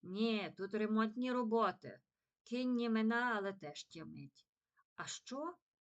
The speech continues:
якщо у казці, вона про це замовчує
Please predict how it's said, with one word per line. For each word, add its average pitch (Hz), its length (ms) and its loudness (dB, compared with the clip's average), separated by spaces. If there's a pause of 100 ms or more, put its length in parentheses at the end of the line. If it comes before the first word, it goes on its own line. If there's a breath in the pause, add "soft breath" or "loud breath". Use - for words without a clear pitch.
(380)
якщо - 400 -8
у 254 220 -8
казці, 190 840 -10
вона 156 280 -12
про 143 100 -20
це - 160 -18
замовчує 156 800 -10